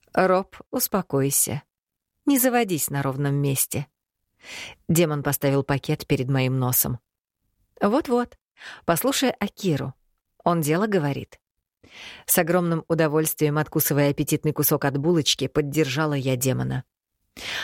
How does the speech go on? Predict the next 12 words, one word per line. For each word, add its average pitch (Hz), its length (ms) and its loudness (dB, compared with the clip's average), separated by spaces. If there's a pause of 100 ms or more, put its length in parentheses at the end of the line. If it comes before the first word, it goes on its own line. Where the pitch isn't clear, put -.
(100)
"Что - 260 2
принёс?" 165 720 2 (680)
Не 175 160 4
скрывая 147 400 2
любопытства, 139 640 0
я 143 160 4
потянулась 147 500 0
к - 100 -12
пакету. 139 520 -2 (720)
"Так, 165 680 2 (580)
не 202 240 4
хочу, 226 640 0